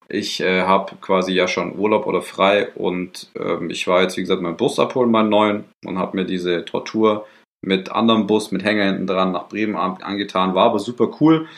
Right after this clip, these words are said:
Hm, war mit meinem Dad unterwegs und wir haben, wie gesagt, auch so eine kleine Tour an den, an den Bremer Hafen gemacht, sind da hochgefahren, war ich nämlich auch noch nie.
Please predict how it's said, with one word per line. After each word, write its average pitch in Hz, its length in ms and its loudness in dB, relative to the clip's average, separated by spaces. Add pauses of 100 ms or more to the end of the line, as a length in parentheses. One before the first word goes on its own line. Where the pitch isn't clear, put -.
(380)
Hm, 98 220 -2
war 98 200 6
mit 98 100 0
meinem 95 260 0
Dad 104 200 4
unterwegs 110 580 -2
und 92 440 -6
wir 90 160 0
haben, 95 300 0
wie 92 60 -4
gesagt, 92 200 -2
auch 92 60 0
so - 120 -6
eine 90 100 -4
kleine 95 260 0
Tour 107 400 2
an 90 180 -4
den, 85 460 -6
an - 160 -16
den 80 100 -16
Bremer 90 400 0
Hafen 127 320 2
gemacht, 113 400 2 (180)
sind 98 200 -6
da 90 120 2
hochgefahren, 104 600 0
war 85 100 2
ich 85 100 -4
nämlich 87 180 -8
auch 104 100 2
noch 107 140 2
nie. 101 260 -4